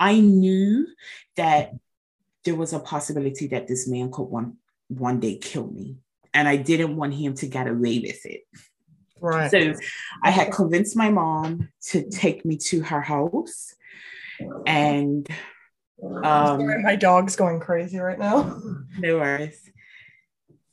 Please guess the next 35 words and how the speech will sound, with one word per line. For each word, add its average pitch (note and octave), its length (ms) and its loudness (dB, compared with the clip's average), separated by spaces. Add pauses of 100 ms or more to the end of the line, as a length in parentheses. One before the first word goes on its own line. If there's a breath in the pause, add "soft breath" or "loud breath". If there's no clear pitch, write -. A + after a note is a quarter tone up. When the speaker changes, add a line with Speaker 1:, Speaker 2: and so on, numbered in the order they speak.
(1900 loud breath)
Speaker 1:
I F#3+ 60 4
had G3 260 4
convinced A3+ 400 2
my A3 120 2
mom F#3 240 0
to E3+ 100 -10
take - 260 -8
me E3 80 -4
to D#3+ 180 -6
her C#3+ 140 -6
house B2+ 580 -10 (160 loud breath)
so - 200 -2
I C#3 60 2
can C#3+ 180 -4
figure D3 480 -4
out C#3 120 -6
what's B2 340 -10
next. - 920 -10 (220)
And D#3+ 220 -2
I D#3 100 0
was D#3+ 240 -6
there E3+ 240 0
for E3 200 -8
less D3+ 560 -2
than D3 720 -4 (220)
ninety C#3+ 380 -2
minutes. - 680 -6 (480 loud breath)
And D#3+ 100 -4
I D#3 40 0
remember D3+ 400 -2
her D3 180 -2
coming C#3+ 400 -6
into C3+ 240 -8
the C3+ 60 -8
kitchen G3 580 -4